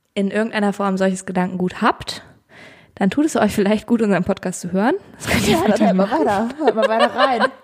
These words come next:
Speaker 1: <laughs> Aber, ähm, folgen braucht ihr uns nicht.
Speaker 2: <laughs>
Speaker 1: So. <laughs>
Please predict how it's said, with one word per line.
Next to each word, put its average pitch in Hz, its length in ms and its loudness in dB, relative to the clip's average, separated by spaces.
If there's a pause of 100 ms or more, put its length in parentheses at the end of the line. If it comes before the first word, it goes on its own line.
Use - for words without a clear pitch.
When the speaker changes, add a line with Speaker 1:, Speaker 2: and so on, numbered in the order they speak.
(480)
Speaker 1:
<laughs> - 600 -12
Aber, 226 420 2 (100)
ähm, 208 540 -2 (640)
folgen 226 320 -2
braucht 202 200 0
ihr 196 60 0
uns 190 160 -6
nicht. 160 340 -10
Speaker 2:
<laughs> - 60 -8 (800)
Speaker 1:
So. - 120 -12
<laughs> - 240 -4